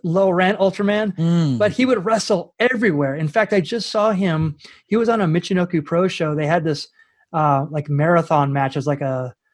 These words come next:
Speaker 1: uh, all these Star Wars characters in it, and, like, Great Sasuke, like, wins it every year or something like that. But he was in that match, and, um, I wrestled him. Actually, it was the last match I ever did in Japan.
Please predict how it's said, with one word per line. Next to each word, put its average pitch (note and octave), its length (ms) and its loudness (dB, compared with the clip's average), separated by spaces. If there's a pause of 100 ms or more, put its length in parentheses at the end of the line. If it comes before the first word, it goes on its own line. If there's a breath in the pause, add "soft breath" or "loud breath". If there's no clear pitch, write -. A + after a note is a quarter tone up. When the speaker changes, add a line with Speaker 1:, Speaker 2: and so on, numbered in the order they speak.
(480)
Speaker 1:
uh, C3+ 320 -6 (160)
all E3+ 140 4
these D#3+ 160 2
Star E3 260 0
Wars E3 240 0
characters D#3+ 480 -2
in E3 100 -2
it, D#3+ 300 0
and, C#3+ 140 -2
like, C3+ 220 -6
Great E3 200 0
Sasuke, D3+ 500 0
like, C#3+ 220 0
wins C#3+ 220 0
it C#3 80 0
every C3+ 240 0
year C3+ 160 0
or - 20 0
something C3+ 180 -2
like C3 140 -4
that. C3+ 180 0
But C#3+ 180 0 (340 loud breath)
he G3+ 120 0
was A3 200 0
in B3+ 240 0
that F#3 200 2
match, F3+ 460 -2 (140)
and, F3 280 2
um, D#3 460 2
I G3+ 160 2
wrestled G#3 480 0
him. C#3+ 260 -4
Actually, D#3+ 360 0
it C#3+ 40 2
was C#3 120 -2
the D3 80 -6
last E3+ 480 0
match F3+ 340 2
I D3+ 120 4
ever D3 160 0
did D3+ 180 2
in D3 100 0
Japan. C#3+ 500 -4